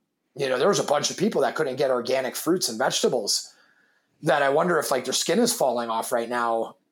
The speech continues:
you know, or something crazy, uh, because they're so hyped up on the most perfect food, but all of a sudden, like, supply chains shriveled up and people in Malibu are, like, having to buy, like, regular conventional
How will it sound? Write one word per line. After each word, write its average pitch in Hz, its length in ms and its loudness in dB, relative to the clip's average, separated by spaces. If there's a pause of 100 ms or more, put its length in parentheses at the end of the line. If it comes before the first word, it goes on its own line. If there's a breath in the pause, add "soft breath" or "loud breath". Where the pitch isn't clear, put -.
(480)
you 135 160 -2
know, 123 140 0
or 120 220 0
something 123 320 -2
crazy, 123 600 0 (160)
uh, 117 500 0 (100)
because 143 200 -2
they're 131 160 0
so 131 440 0 (340 loud breath)
hyped 170 300 0
up 160 160 2
on 143 100 0
the 139 60 -2
most 135 240 0
perfect 156 320 -2
food, 180 280 4
but 135 120 2
all 131 80 2
of 131 80 0
a 135 40 0
sudden, 135 200 -2
like, 127 100 -2
supply 151 380 0
chains 127 600 -2 (320)
shriveled 139 460 0
up 139 220 2
and 117 160 -4
people 135 260 -2
in 127 80 -2
Malibu 135 500 2
are, 123 140 2
like, 120 180 0
having 135 220 0
to 123 80 -2
buy, 131 200 0
like, 120 220 -2
regular 131 360 0
conventional 131 600 -4